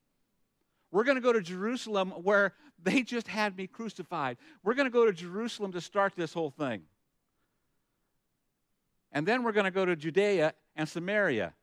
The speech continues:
where you hate them, where you don't want to associate with those kind of people. And then we're gonna go to the ends of the earth, where you don't even know what that means, and you don't even know how to get there.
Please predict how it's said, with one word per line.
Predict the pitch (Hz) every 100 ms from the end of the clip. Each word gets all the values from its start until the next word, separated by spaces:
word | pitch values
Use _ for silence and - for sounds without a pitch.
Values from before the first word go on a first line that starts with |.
| _ _ _ _ _ _ _ _ _ _ _
where | 143
you | 147 202 240
hate | 156 180 170 -
them, | 175 196 85 - _ _ _ _ _ _ _ _ _ _ _ _ _ _ _ _ _
where | 185
you | 180 254
don't | 277 226
want | 220 202
to |
associate | 175 - 226 240 - 208 180
with | 170
those | - 202 202
kind | 202 185
of | 185
people. | 196 147 107 - _ _ _ _ _ _ _
And | 170 180
then | 254
we're | 240
gonna | 226 208
go | 214
to | 180
the | 180 185
ends | 202 226 233 208
of | - 185 175
the | 175
earth, | 196 180 147 _ _ _ _ _ _
where | 175 180
you | 233
don't | 233 208
even | 190 170
know | 185
what | 208 208
that | 208
means, | 175 170 143 127 -
and | 175
you | 202
don't | 208
even | 202 196
know | 185
how | 196 214
to | 208
get | 190 -
there. | 156 131